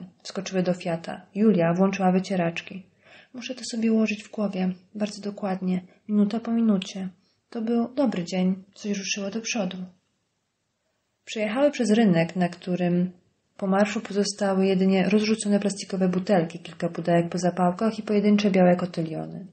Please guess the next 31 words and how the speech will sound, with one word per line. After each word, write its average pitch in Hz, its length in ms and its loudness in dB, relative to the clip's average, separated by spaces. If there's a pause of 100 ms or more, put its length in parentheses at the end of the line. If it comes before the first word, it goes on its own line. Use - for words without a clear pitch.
(400)
Technicy 254 360 -6
pakowali 226 420 2
swój 220 180 -2
sprzęt 208 300 2
do 202 60 2 (100)
samochodu. 180 600 2 (100)
Fiat 170 240 -4
Julii 185 340 4
odbił 180 280 2
w 180 80 -2
prawo. 165 400 -2 (300)
Minęła 220 340 6
kino 202 320 2
wraz 180 180 4
z - 80 -8
przylegającą 180 640 2
do 185 80 6
niego 180 200 8
kawiarnią, 175 580 2
pod - 160 -12
którą 170 280 2
zebrała 175 340 4
się 185 120 -4
grupka 180 320 -2
młodzieży. 170 680 0
Zajechała 190 520 2
na 170 120 2
tył 185 140 -4
komisariatu. 180 840 0 (680)
"Nie 190 120 -8
wysiadasz?" 196 520 -2